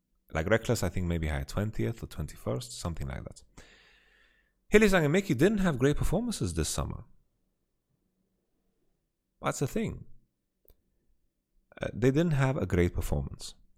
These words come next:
Same thing for Jankos. I think the question for a lot of the junglers coming into the tournament was that they were so behind on the meta that is currently played at the World Championship. That was the biggest worry.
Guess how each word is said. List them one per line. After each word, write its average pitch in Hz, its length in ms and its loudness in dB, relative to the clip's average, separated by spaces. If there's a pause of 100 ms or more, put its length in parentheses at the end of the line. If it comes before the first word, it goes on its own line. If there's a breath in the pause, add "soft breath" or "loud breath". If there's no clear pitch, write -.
(320)
Same 95 300 0
thing 127 220 0
for - 140 -2
Jankos. 143 440 -2
I 82 60 -2
think 135 360 -4
the 101 60 -4
question 143 400 0
for 131 180 -2
a 113 180 6
lot 107 140 6
of 101 220 2
the 95 120 -4
junglers 104 420 2
coming 87 180 2
into 82 160 2
the 80 100 2
tournament 110 380 0
was 90 280 2
that 90 160 -2
they 87 100 2
were 85 100 2
so 110 220 0
behind 92 480 -2
on 76 100 -4
the 76 80 -6
meta 78 320 -2
that 73 180 -2
is 76 120 -6
currently 73 380 -4
played 71 300 -4
at - 140 -10
the - 100 -8
World 71 220 -2
Championship. 120 480 -4
That 135 120 -2
was 123 100 -4
the 127 80 -4
biggest 123 200 -2
worry. 131 300 -2